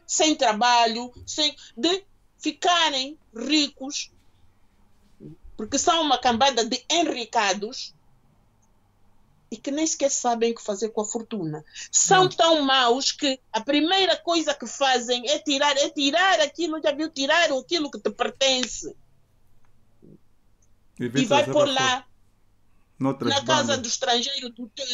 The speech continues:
Speaker 1: ou, ou, ou do vizinho, vai dizer que coisa pra, pra guardar.
Speaker 2: E, e, e
Speaker 1: Enquanto a tua família tá a morrer à fome.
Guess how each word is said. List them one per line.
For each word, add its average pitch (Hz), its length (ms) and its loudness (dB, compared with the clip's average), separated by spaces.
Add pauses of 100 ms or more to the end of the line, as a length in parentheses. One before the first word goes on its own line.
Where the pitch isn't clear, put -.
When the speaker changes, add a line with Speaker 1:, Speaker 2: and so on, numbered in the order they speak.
(160)
Speaker 1:
ou, 262 260 6
ou, 262 340 2 (100)
ou 269 80 6
do 233 120 -6
vizinho, 269 460 -4 (160)
vai 262 140 4
dizer 262 280 0
que 247 120 -6
coisa 247 280 0
pra, 214 200 0 (180)
pra 262 160 0
guardar. 285 560 0 (3000)
Speaker 2:
E, 147 60 4
e, 175 140 2
e 185 320 8
Speaker 1:
Enquanto 277 420 2
a 254 60 -2
tua 277 180 -2
família 262 460 -12
tá 269 100 -12
a 269 40 -6
morrer 269 260 0
à 269 100 2
fome. 247 580 2